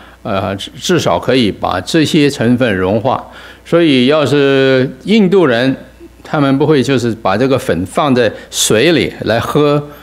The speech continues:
他们用来做很多的，呃，肉啊，啊，当然不是牛肉了哈，很多的肉啊，它有很多的油，所以呢，一起就吃下去，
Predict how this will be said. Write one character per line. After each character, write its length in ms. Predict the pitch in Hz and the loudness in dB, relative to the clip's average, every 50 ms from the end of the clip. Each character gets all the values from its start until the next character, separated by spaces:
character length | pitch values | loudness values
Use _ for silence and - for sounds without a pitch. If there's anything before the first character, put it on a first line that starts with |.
| - - - - | -20 -20 -20 -8
他 180 | - 151 151 | -4 -2 0
们 380 | 151 147 139 131 131 127 127 139 | 2 2 2 2 2 2 2 2
用 160 | 151 156 139 127 | 2 0 0 2
来 160 | 113 113 120 | 0 0 0
做 260 | 117 - 170 151 127 | 0 0 0 2 2
很 220 | 107 107 95 95 | 0 -2 -2 -2
多 180 | 95 123 135 131 | 0 0 0 2
的， 240 | 120 117 110 104 - - - - - - - | 2 2 0 0 -2 -6 -12 -20 -20 -20 -14
呃， 400 | - - 92 98 95 90 90 - - - - | -6 -2 0 0 2 0 0 -2 -6 -10 -4
肉 300 | - 151 156 165 151 147 | 0 2 2 4 4 2
啊， 460 | 147 143 139 139 139 135 135 139 135 123 | 2 2 2 0 0 0 0 -2 -2 -2
啊， 180 | - 104 98 101 | -2 0 0 0
当 200 | 107 143 139 131 | 0 0 0 0
然 140 | 123 123 123 | 2 2 2
不 100 | 123 127 | 0 0
是 140 | - 135 120 | 0 0 0
牛 200 | 107 101 104 117 | 2 2 2 2
肉 180 | 127 131 120 | 2 2 2
了 140 | 104 95 92 | 2 0 0
哈， 300 | - - 85 87 87 - - - | 0 -2 -2 -2 -4 -6 -12 -10
很 160 | - 113 104 110 | -4 -2 0 2
多 140 | 131 160 | 2 2
的 120 | 160 151 139 | 2 2 2
肉 360 | 147 180 202 170 113 - - - - - - - | 2 2 2 0 0 -4 -8 -14 -18 -20 -16 -6
啊， 200 | - 95 95 98 | -4 -2 -2 0
它 200 | 101 147 147 147 | 0 -2 0 0
有 140 | 143 131 117 | 2 2 2
很 100 | 107 107 | 2 2
多 120 | 113 127 | 2 2
的 80 | 127 123 | 2 2
油， 540 | 117 107 98 87 82 107 139 - - - - - - - - | 2 2 2 2 2 2 2 0 -2 -4 -8 -14 -20 -20 -8
所 180 | - 120 120 | -2 0 2
以 120 | 131 120 107 | 2 2 2
呢， 200 | 98 104 98 - - | 0 0 -2 -4 -4
一 160 | - 143 143 147 | -2 -2 -2 -2
起 640 | 131 - - - - - - - 90 78 73 - - - - | -2 -6 -8 -6 -4 -4 -4 -4 -4 -6 -6 -8 -10 -16 -8
就 200 | - - 107 82 80 | -4 -2 -2 -2 -2
吃 220 | - - - 113 | -4 -4 -2 -2
下 160 | 92 104 90 | 0 0 -2
去， 240 | 87 - - 95 78 | -4 -4 -6 -8 -8